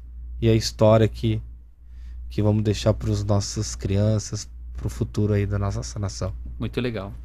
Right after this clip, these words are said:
Speaker 2: Pra gente finalizar, o que que você falaria pro, pro Henrique, que tá lá com vinte e dois anos, preparando a, a pré-candidatura pra,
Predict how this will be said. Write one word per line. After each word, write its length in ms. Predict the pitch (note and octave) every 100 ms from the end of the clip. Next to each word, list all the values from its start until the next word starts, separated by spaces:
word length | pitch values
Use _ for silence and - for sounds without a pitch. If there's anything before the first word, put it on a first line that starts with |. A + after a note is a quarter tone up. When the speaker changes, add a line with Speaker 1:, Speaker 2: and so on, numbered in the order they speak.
| - -
Speaker 2:
Pra 120 | - A#2
gente 160 | C3+
finalizar, 680 | - C#3+ C3+ B2 B2 C#3+ D3+ - -
o 40 |
que 120 | - C#3
que 60 |
você 240 | C#3 C#3+ C3+
falaria 480 | C3 A#2+ A2+ A2+
pro, 540 | A#2+ A#2 A2+ A2 G#2 G2 - - - -
pro 100 | A2+
Henrique, 680 | A2+ G2 A2+ C#3+ B2+ A#2+ G#2 - - -
que 140 | -
tá 320 | - G2+ F#2
lá 300 | - G#2 B2
com 220 | B2 A2 A2
vinte 180 | D3+
e 60 | A#2
dois 260 | A2 G#2 G#2+
anos, 320 | C3 B2+ A2
preparando 680 | - G#2+ G#2+ G2+ A2 B2 A2+
a, 300 | G2+ - G2
a 40 |
pré-candidatura 840 | - G2 G2+ G#2 G2+ F#2+ - G#2
pra, 360 | G2+ G2+ F#2 F2